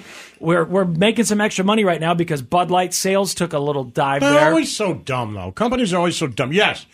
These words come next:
Speaker 2: they, they take the hit. You'd have to. They'd have no idea what their sales are at this point.
Speaker 1: Who?
Speaker 2: The,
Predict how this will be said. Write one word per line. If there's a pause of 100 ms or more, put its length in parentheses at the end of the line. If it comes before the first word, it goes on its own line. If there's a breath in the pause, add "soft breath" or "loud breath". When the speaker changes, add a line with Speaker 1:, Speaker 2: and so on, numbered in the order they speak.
(300 soft breath)
Speaker 2:
they, (280)
they
take
the
hit. (720)
You'd
have
to.
They'd
have
no
idea
what
their
sales
are
at
this
point. (300)
Speaker 1:
Who?
Speaker 2:
The,